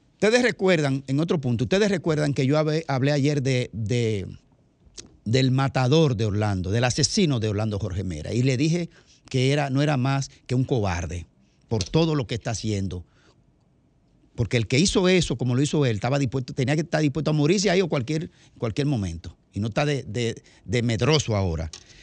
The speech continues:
Miren, salió una información, y este es un mensaje, una recomendación a la familia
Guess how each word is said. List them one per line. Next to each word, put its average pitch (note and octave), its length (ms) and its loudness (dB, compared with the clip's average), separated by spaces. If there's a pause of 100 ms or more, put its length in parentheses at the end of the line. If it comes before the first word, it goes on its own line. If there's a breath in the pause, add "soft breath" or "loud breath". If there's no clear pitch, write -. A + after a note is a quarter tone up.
(160 loud breath)
Miren, C#3 320 4
salió C#3 220 0
una F#3+ 80 2
información, C3 800 0 (520 loud breath)
y B2+ 140 2
este D#3+ 200 2
es F3+ 60 2
un F#3 200 0
mensaje, D#3+ 420 0
una D#3 160 0
recomendación B2+ 800 0
a A#2+ 40 0
la G#2+ 120 -2
familia A#2 600 -2